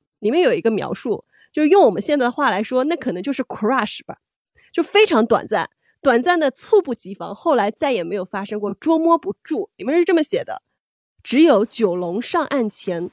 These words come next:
看他害羞脸红的一刹那，心忽然软得没力量跳跃，以后便再也没有这个感觉。”他其实是还是有心动的，只不过是后来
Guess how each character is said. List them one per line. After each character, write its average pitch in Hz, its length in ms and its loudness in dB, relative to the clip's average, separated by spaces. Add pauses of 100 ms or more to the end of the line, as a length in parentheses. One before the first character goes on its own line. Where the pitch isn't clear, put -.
(180)
看 254 240 2
他 247 360 -2 (320)
害 277 300 -2
羞 277 300 -2
脸 196 220 0
红 180 180 -4
的 226 80 0
一 196 180 -6
刹 233 200 -4
那， 214 200 -4 (300)
心 269 320 0
忽 285 220 0
然 202 200 4
软 214 280 0
得 147 160 -6
没 190 240 2
力 262 240 2
量 202 180 2
跳 202 300 -2
跃， 202 260 0 (420)
以 196 160 0
后 220 380 2 (540)
便 240 240 4 (100)
再 262 240 4
也 185 100 4
没 170 160 -2
有 175 140 0
这 - 160 -8
个 - 80 -10
感 - 240 -4
觉。” - 260 -10 (600)
他 285 120 -2
其 254 180 -6
实 233 80 0
是 269 100 -8
还 196 220 -4
是 269 100 -4
有 196 140 0
心 202 260 -2
动 196 200 -4
的， - 200 -16
只 - 140 -10
不 208 40 -6
过 262 100 2
是 294 80 2
后 277 240 2
来 185 200 2